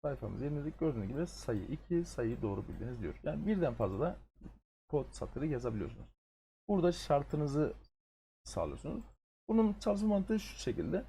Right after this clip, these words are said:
Sizden bir anahtar kelime istiyor. Yani neyi karşılaştıracağını soruyor. Burada o değeri veriyorsunuz. Burası integer veya sayı veya string bir değer olabilir. Herhangi bir şey yok.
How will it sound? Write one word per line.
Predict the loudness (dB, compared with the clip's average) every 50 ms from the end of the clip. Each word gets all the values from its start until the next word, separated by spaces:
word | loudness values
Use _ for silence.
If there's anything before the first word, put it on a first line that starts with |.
| -10 -20 _ _ _ _ _
Sizden | -4 0 0 2 4 4 4 4 4 4 4
bir | 4 2 2 2 4 4
anahtar | 6 4 4 4 4 2 2
kelime | 4 4 4 6 6 4
istiyor. | 2 2 0 0 0 0
Yani | -2 -2 0 2
neyi | 4 6 6 6 4 4 -2
karşılaştıracağını | -2 0 0 0 0 -2 0 2 2 2 0 -2 0 0 2 2 4 2 2 2
soruyor. | 0 -2 -4 -2 0 2 2 2 0 0 -8 -18 _ _ _ _ -4
Burada | 2 4 6 6 8 6 6 8
o | 8 6 6 6
değeri | 6 6 6 4 4 2
veriyorsunuz. | 4 6 6 6 4 4 2 -2 -2 0 -2 -2 0
Burası | 0 2 2 0 0 0 2 4 4 4 2 0 -6 -16 _ _ _ _ _ _ -4
integer | -4 -4 -4 -6 -4 -4 0 2
veya | 4 4 4 4
sayı | 2 0 2 2 4 4 2 2 -2 -2 0
veya | 2 2 2 0 -6 -12 -18 -20 _
string | -12 -12 -8 -6 -6 -6 -4 -2
bir | -2 -2 0 2
değer | 2 2 2 2
olabilir. | 2 2 0 0 0 -2 -4 -4 -4
Herhangi | -2 -2 0 -2 -2 -4 -8
bir | -10
şey | -10 -8 -6 -2
yok. | 0 0 -2